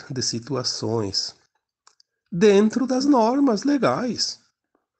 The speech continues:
<clears throat> Aí alguém diz, "Ah, mas a lei permite, é legal." Sim, se vamos olhar as leis dos homens, é legal, perante as leis que eles mesmos fizeram pra eles,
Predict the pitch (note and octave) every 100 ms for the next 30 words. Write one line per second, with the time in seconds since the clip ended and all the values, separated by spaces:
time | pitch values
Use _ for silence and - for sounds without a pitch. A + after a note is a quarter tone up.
0 | _ _ _ _ _ _ _ _ - G3
1 | E2 - - G3 D3+ G2 - - _ _
2 | _ _ _ _ _ _ _ - _ _
3 | _ _ _ _ - E3+ F3+ G3 F3 C3
4 | C#3 B2 A#2 G#2 A2+ D3+ B2 A2+ G#2 G#2+
5 | A#2 A#2+ G2+ A2 D3 - G2+ G#2+ G2 G#2
6 | A2 G2+ _ _ _ _ _ _ _ _
7 | _ _ _ _ - F#3 A#2+ - - _
8 | - _ _ _ _ - - - G#2+ A2
9 | A2 A2+ G#2+ A2 A2 G#2 G2+ G2+ G2 G#2
10 | G#2 G2+ A2+ C3 G#2 G2 G2 G#2 C3 B3+
11 | - _ _ _ _ _ - G#2+ A2+ A2+
12 | G2 A2 - - G3 B3+ D#3+ E3+ A#2 A2
13 | B2 C3+ C3+ G#3